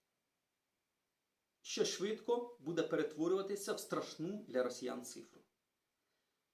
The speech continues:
Адже до перемовин потрібно підходити грамотно. Наприклад,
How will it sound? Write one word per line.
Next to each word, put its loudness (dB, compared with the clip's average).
Адже 6
до 4
перемовин 2
потрібно -4
підходити 0
грамотно. -2
Наприклад, 0